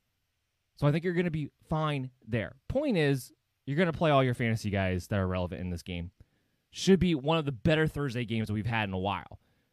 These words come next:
That's what I'm most excited about here. But I love pretty much everybody involved, including Carlos Hyde, can definitely play him with some confidence in this week. So there's not much more to go over in the Thursday night game, so let's move on to our early window of games on Sunday.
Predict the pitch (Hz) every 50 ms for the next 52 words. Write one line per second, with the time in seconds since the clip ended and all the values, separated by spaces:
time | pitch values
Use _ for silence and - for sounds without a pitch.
0 | _ - 113 127 123 - 131 120 120 120 117 117 113 110 - 110 - - 120 110
1 | 107 101 87 117 110 98 82 104 113 110 98 90 90 - _ _ _ _ _ _
2 | - - 123 113 110 110 123 123 120 123 131 131 120 113 110 104 - - - -
3 | - _ _ - - 156 156 143 135 - 135 135 139 135 135 127 117 107 127 123
4 | 120 117 123 113 - - 151 143 131 120 113 104 95 - _ _ _ _ _ _
5 | _ - - 127 120 113 110 107 - 117 104 101 101 92 - - - 117 117 113
6 | 107 - 110 101 - - 117 110 104 110 104 101 110 101 - 113 110 - 123 110
7 | 98 - 110 101 92 87 95 95 92 85 - 90 78 - - - - _ _ _
8 | _ _ _ _ _ _ _ _ _ _ _ _ _ _ _ _ _ _ _ _
9 | _ _ _ _ _ _ _ _ _ _ _ - 240 294 311 359 381 359 359 330
10 | - 254 269 269 240 208 185 185 180 208 - - 226 143 127 - - 120 117 104
11 | 113 113 110 113 113 113 - 120 127 160 185 - 165 190 226 - 254 285 320 294
12 | 226 240 254 277 285 277 269 262 254 262 247 - - 208 233 254 262 262 233 220
13 | 240 262 247 262 247 247 202 - 208 220 240 247 226 240 240 240 - - 220 254
14 | 311 269 - - - -